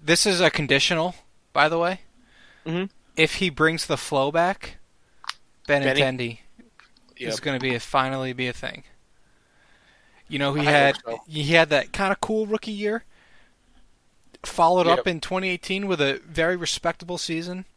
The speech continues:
Speaker 1: and then we were like, "All right, here we go, Benintendi's finally gonna break out. He's gonna be a beast." And then last year he just was fucking putrid. He was, didn't do anything. He's very,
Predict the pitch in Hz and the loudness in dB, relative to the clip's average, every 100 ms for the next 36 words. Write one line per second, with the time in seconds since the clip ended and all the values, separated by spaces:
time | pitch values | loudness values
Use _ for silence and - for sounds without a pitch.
0 | - - - - 147 147 147 135 131 160 | -20 -20 -18 -8 -2 0 0 0 0 2
1 | 180 175 151 151 151 185 160 151 143 165 | 2 2 2 -2 0 -2 0 0 -2 0
2 | 170 160 147 - 143 151 156 160 156 165 | -2 -2 -6 -2 0 0 0 -2 0 0
3 | 160 170 175 139 127 131 147 156 147 196 | 2 2 2 0 -6 -4 -2 -4 -4 -4
4 | 175 - - - - - _ 143 139 135 | -4 -6 -8 -12 -20 -20 _ -6 -4 -2
5 | 135 135 - 139 135 123 123 120 - - | 0 0 -2 -8 -10 -10 -10 -10 -10 -12
6 | 131 123 - - - 135 131 127 - 135 | -14 -14 -12 -14 -12 -12 -12 -14 -12 -12
7 | 131 - 131 - _ _ _ _ _ - | -10 -14 -16 -20 _ _ _ _ _ -20
8 | - _ _ _ _ - 143 131 - - | -20 _ _ _ _ -8 -8 -6 -10 -12
9 | 156 147 - 143 139 143 143 143 151 143 | -18 -14 -6 -6 -4 -4 -4 -6 -8 -8
10 | 143 139 135 127 131 139 139 139 - 143 | -8 -10 -10 -12 -14 -10 -10 -8 -10 -10
11 | 165 165 | -4 -4